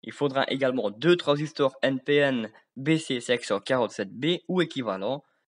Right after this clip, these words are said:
à savoir les B C deux cent trente-sept B, B C cinq cent quarante-six B de N deux mille deux cent vingt-deux A,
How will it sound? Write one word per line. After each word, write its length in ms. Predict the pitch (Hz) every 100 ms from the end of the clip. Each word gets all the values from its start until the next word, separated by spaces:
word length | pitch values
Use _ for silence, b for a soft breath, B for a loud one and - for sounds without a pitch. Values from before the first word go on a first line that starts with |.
| -
à 100 | 127
savoir 480 | - 117 127 123 113
les 120 | 107
B 160 | 123 156
C 260 | - 147
deux 200 | 123 147
cent 180 | 143 143
trente-sept 440 | - 127 127 113 127
B, 240 | 175 180 _ _
B 220 | - 160 185
C 200 | 180 165
cinq 240 | - -
cent 140 | 139
quarante-six 520 | 135 139 127 - 120 117
B 240 | 139 170 B B -
de 260 | 127 143 -
N 260 | 131 117
deux 120 | 123 160
mille 260 | 160 151
deux 140 | 135 135
cent 240 | - 120
vingt-deux 400 | 123 123 120 117
A, 280 | 120 147